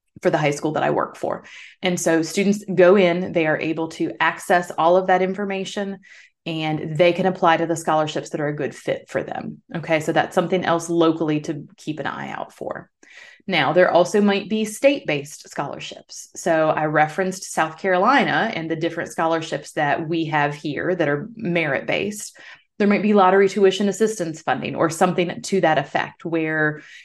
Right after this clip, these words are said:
it's almost like a buy one, get one free in South Carolina. If you take six credits, you only pay for three. So and again, there are some rules and stipulations and things that go along with that, but that's something to look into, okay? The other s-,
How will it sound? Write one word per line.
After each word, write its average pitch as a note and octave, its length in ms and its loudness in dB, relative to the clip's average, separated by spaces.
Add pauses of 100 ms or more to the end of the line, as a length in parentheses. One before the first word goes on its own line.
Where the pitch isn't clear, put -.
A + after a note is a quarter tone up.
it's - 100 -18
almost E3 220 -2
like E3+ 140 0
a E3 40 2
buy D#3+ 220 4
one, D#3+ 220 -2
get D#3 180 -2
one D3+ 180 -4
free D3+ 360 -6
in D3 100 -4
South C#3 260 -2
Carolina. C3 420 -4
If D3+ 120 -10
you D#3 80 -6
take - 240 -8
six - 300 -6
credits, B3+ 440 0
you F3 200 0
only D#3+ 240 -2
pay D3+ 220 -4
for D3 180 -8
three. - 420 -10 (760)
So E3 580 2 (420)
and E3+ 100 -4
again, E3 400 -2
there E3 220 4
are D#3+ 120 4
some F3 420 -4
rules G#3+ 400 2
and G3+ 100 2
stipulations F3+ 680 -2
and E3+ 140 -4
things E3 220 -8 (160)
that E3 180 -2
go D#3 160 2
along D3+ 300 0
with D4+ 280 2
that, F#2 320 -2
but D#3 140 -6
that's - 240 -4
something D3+ 360 -6
to D3 80 -6
look C3+ 220 -6
into, - 560 -10 (160)
okay? D3+ 500 -2 (560)
The G3 180 6
other D4+ 240 6
s-, - 280 -4